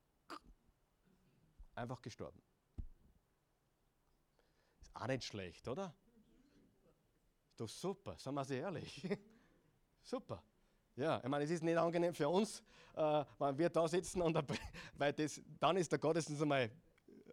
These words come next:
beendet in der Form, wie er war. Ist auch schwer, dann damit umzugehen. Was, was tust du? Und die Nachrede war auch arg. Da haben dann Leute gesagt, „Bei dem sterben sie im Gottesdienst.“ <laughs> Wirklich, es war arg. „Bei dem sterben sie im Gottesdienst“, hat jemand gesagt.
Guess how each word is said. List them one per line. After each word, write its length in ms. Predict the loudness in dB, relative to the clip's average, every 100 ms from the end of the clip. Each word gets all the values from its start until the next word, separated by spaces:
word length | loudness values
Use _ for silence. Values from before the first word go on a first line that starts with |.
| -20 _ _ _ -14
beendet 640 | -12 0 4 6 6 6 4
in 140 | 2
der 100 | 2
Form, 440 | 4 6 6 4 2
wie 80 | 4
er 140 | 6
war. 280 | 6 6 6 0 _ _ _ _ _ _ _ -20
Ist 100 | 0
auch 100 | 0
schwer, 260 | 2 2 4
dann 100 | 4
damit 160 | 2
umzugehen. 640 | 2 -2 -2 -2 0 0 -2
Was, 180 | -6
was 140 | -10 -8
tust 260 | -6 -4
du? 140 | -4 -6 -8 -18 -20 -12 -10 -10 -14 -16 -6
Und 180 | -2
die 80 | 0
Nachrede 580 | 2 4 4 2 0 2
war 160 | 2 2
auch 220 | 2 0
arg. 200 | 0 -2 -4
Da 80 | 0
haben 80 | 0
dann 100 | 2
Leute 120 | 2
gesagt, 200 | 2 0
„Bei 80 | 0
dem 180 | -2
sterben 280 | -2 0 0
sie 120 | 0
im 60 | 0
Gottesdienst.“ 520 | 0 -2 -6 0 2 2 0 -4 -8 -14 -18 -20 -8
<laughs> 460 | -4 -2 -2 -2 2
Wirklich, 260 | 4 4
es 100 | 2
war 140 | 4 6
arg. 300 | 6 4 0 -14 _ -20 -20 2
„Bei 120 | 4
dem 200 | 6 4
sterben 320 | 4 4 4
sie 80 | 4
im 80 | 2
Gottesdienst“, 680 | 2 4 2 4 2 0 -6 -18 0
hat 140 | 2 4
jemand 280 | 4 2
gesagt. 300 | 2 0 0